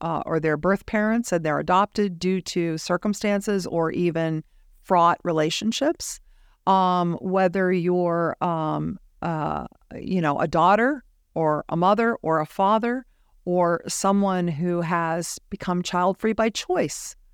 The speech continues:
and made a decision in your life. These are all reproductive identities. And we have space for all these conversations. Um, so sometimes we get people who are just curious. Sometimes we get people who are suffering and feeling lost. Sometimes we get people who are pondering their future family.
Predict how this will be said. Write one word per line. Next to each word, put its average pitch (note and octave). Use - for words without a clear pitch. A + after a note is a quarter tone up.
and F3+
made F#3+
a G#3
decision A#3+
in F#3+
your E3
life. D#3+
These A#3
are A#3
all G3+
reproductive F3
identities. D3+
And F#3
we F3
have E3
space -
for -
all E3+
these E3
conversations. -
Um, E3
so -
sometimes F3
we F3
get E3+
people E3
who D3+
are D3+
just D3+
curious. G3+
Sometimes E3+
we E3+
get D#3+
people F3+
who D#3
are D3
suffering F3
and D3+
feeling D#3
lost. F#3+
Sometimes F3
we E3
get D#3
people F3
who D#3+
are D3+
pondering G3
their D3
future F3
family. G#3+